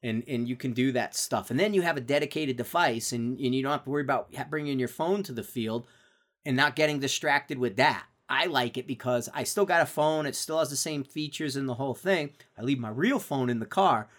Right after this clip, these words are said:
especially, like, you go to Coors and stuff like that where it's downpouring all the time. Always rains when I'm down there.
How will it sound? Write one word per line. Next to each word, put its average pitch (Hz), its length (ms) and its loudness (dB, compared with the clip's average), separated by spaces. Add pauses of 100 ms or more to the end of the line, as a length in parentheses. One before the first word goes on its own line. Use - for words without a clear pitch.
(240)
especially, 392 360 2
like, 156 260 4
you 120 40 -8
go 160 120 4
to 139 80 4
Coors 139 520 4
and 110 120 -2
stuff - 260 -2
like 117 140 -4
that 131 160 0
where 101 80 -8
it's 98 100 -14
downpouring 107 640 -4
all 95 140 -4
the 95 60 -14
time. 90 280 -14
Always 285 240 0
rains 120 300 -2
when 101 100 -8
I'm 98 100 -8
down 98 260 -8
there. 87 160 -12